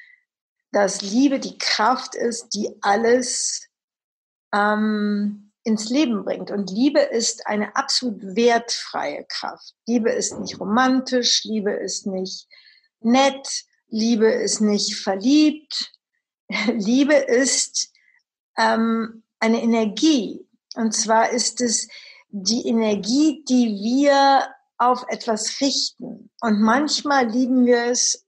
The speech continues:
ähm, rumzunörgeln, zu lästern, unzufrieden zu sein. Manchmal lieben wir das so sehr, dass wir es den ganzen Tag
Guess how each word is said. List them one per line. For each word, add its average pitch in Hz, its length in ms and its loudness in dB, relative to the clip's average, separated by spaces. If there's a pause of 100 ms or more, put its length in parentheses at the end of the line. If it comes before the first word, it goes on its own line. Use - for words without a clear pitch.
ähm, 226 640 -2 (1300)
rumzunörgeln, 233 2000 0
zu - 160 -6
lästern, 233 1600 -2
unzufrieden 254 840 -2
zu 233 160 -4
sein. 226 560 0
Manchmal 254 420 0
lieben 262 280 -2
wir 247 160 4
das 233 460 -2
so 285 440 -4
sehr, 269 280 0
dass 254 200 -2
wir 240 100 -6
es 220 240 -12
den 226 140 -8
ganzen 302 460 -6
Tag - 280 -4